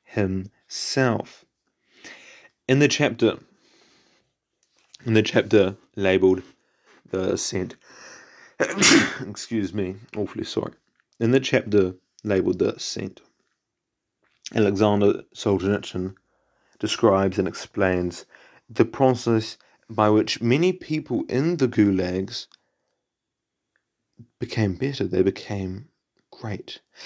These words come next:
By great, I don't necessarily mean they became a world-renowned author, an entrepreneur, a, a military leader, an explorer, whatever. No, they became great in the sense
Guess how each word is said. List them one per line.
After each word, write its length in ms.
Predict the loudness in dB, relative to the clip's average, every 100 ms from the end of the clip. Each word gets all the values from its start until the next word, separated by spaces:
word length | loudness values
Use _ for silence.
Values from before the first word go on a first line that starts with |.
| -12 -2
By 100 | 0
great, 220 | 2 2
I 100 | 2
don't 200 | 2 -2
necessarily 600 | -4 -4 0 2 2 2
mean 380 | 0 0 -2 -4 -10 -6
they 80 | -4
became 640 | -4 -6 -4 -2 -2 -4 -8 -12 -4
a 80 |
world-renowned 840 | 2 4 6 6 4 0 0 0 0
author, 480 | -2 -4 -6 -6 -6
an 120 | -4
entrepreneur, 1160 | -4 -6 -8 -12 -6 -4 -2 0 2 0 -2 -6 -14 -18
a, 120 | -18 -18 -4
a 360 | 0 2 2 -2 -16 _ _ _ _ -4
military 600 | 0 2 2 -2 -4 0
leader, 760 | 2 4 4 4 4 2 -2 -8 _ _ _
an 160 | -6 -4
explorer, 560 | -4 -4 -2 0 2
whatever. 340 | 2 2 0 -2
No, 160 | 0
they 120 | 2 0
became 420 | 0 -6 -6 -4
great 320 | 0 0 0
in 100 | -2
the 120 | -6
sense 580 | -6 -6 -6 -6 -8